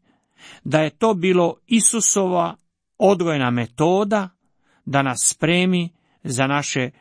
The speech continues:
buduće poslanje. Da ne mislimo kako nam nitko nije ravan, nego da imamo svoje i padove i uspone,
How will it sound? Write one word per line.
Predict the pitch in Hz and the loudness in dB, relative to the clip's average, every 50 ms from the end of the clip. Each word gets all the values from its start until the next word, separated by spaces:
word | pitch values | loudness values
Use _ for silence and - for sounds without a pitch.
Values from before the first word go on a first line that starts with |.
| _ _ - | _ _ -10
buduće | 143 127 135 151 147 143 139 - - 135 | -4 0 0 2 2 0 -2 -4 -8 -8
poslanje. | - 147 131 - - - - 113 107 104 - _ _ _ _ _ _ _ _ _ _ _ _ _ _ _ _ _ _ _ _ _ _ - - _ _ | -8 -8 -8 -8 -10 -10 -10 -10 -12 -14 -18 _ _ _ _ _ _ _ _ _ _ _ _ _ _ _ _ _ _ _ _ _ _ -20 -20 _ _
Da | - 139 160 180 | -2 0 0 0
ne | 214 233 | 0 0
mislimo | 254 269 247 - - 233 233 220 208 196 185 180 - _ _ _ _ _ _ _ _ | 0 0 0 0 0 0 2 2 0 0 -2 -4 -10 _ _ _ _ _ _ _ _
kako | - 185 180 - 196 175 | 0 0 0 0 -2 -2
nam | 170 165 160 165 | 0 0 2 2
nitko | 214 247 240 - - - 196 | 2 0 0 -2 -4 -2 -2
nije | 180 165 160 151 131 | 0 0 -2 -2 0
ravan, | 120 120 127 131 147 160 202 220 226 220 220 214 - _ _ _ _ - _ _ - | 0 2 2 2 2 2 0 0 -2 -2 -6 -8 -12 _ _ _ _ -20 _ _ -4
nego | 151 151 143 156 147 | -2 0 0 0 0
da | 139 156 | 0 -2
imamo | 156 170 170 165 160 156 151 147 | -2 -2 0 0 0 0 0 -2
svoje | 135 - - 147 131 127 120 | -4 -4 -4 -2 -2 -2 -2
i | 123 139 135 - _ _ | -2 -4 -6 -8 _ _
padove | 165 160 175 190 208 196 220 208 202 190 165 143 | 0 2 2 2 0 -2 -2 -2 -2 -2 -2 0
i | 135 131 | 0 0
uspone, | 139 175 214 196 - - - - 240 247 226 220 214 | 2 2 2 0 0 -2 -2 -2 -2 -2 -2 -4 -6